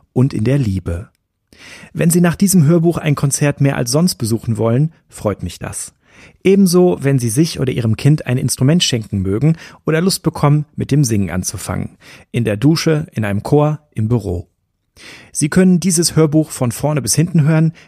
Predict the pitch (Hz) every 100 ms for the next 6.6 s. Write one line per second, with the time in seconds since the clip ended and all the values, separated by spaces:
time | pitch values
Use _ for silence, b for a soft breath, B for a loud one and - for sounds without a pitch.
0 | B 131 123 135 - 175 160 139 127 117
1 | 110 - 113 135 175 151 - 104 95 95
2 | 92 90 85 85 - _ B B B 156
3 | 147 220 - 196 185 175 - 156 156 175
4 | 151 123 120 - 131 151 131 120 117 123
5 | 123 127 120 127 - 117 104 104 104 101
6 | 95 95 87 87 85